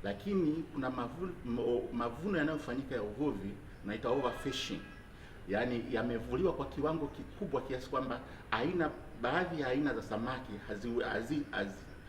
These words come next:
zimeshuka chini ya kiwango cha maximum, eh, sustainable yields. Maana yake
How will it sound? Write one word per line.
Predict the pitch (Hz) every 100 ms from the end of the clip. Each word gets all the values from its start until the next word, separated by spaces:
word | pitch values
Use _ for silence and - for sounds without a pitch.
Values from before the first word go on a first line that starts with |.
| - - 113
zimeshuka | 117 123 120 120 - - 226 - 170
chini | - - 160 143
ya |
kiwango | - 123 131 127
cha | 123
maximum, | 107 123 127 - 120 113 120 - - - - 110
eh, | 104 101 98 98 92 90 -
sustainable | 98 - 104 101 - 92 90 -
yields. | 104 95 76 - - - - - -
Maana | 95 101 113
yake | 127 123 104